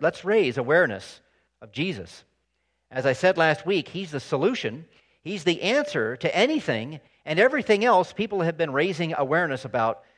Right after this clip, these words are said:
since the beginning. When Jesus has secured your future, you can see all the other issues and conditions more through his eyes and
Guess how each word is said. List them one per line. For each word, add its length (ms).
since 240
the 100
beginning. 380
When 160
Jesus 420
has 200
secured 480
your 160
future, 480
you 120
can 120
see 200
all 420
the 140
other 260
issues 540
and 100
conditions 500
more 320
through 180
his 300
eyes 480
and 280